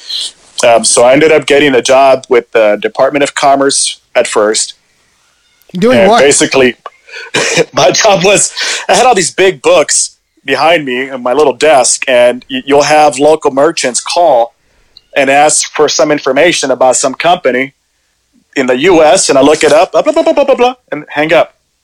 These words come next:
Speaker 1: I don't remember anything about it because my next job was so much cooler for me back then. Then I ended up working f-, with the Dip-, Diplomatic Security Service,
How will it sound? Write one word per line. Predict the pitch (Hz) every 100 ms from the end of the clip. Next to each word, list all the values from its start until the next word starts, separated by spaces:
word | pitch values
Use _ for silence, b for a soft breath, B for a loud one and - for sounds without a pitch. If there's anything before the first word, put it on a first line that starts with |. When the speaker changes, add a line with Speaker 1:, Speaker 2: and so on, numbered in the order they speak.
| -
Speaker 1:
I | 135
don't | 143
remember | 160 151 147 139 -
anything | 131 147 143 143 131
about | 117 107 95
it | - b b b b b _
because | 135 147 135
my | 139
next | 139 202 208
job | 151 139 135
was | 123
so | - 151
much | 139 127
cooler | - 165 139
for | - 120
me | 120
back | 117 120 -
then. | 131 113 104 -
Then | 131 135
I | 147
ended | 156 139
up | 139
working | 135 139 - 143
f-, | 143 -
with | 135
the | - 117
Dip-, | 117 - -
Diplomatic | 151 143 139 139
Security | - 123 - 170 131
Service, | - 98 95 92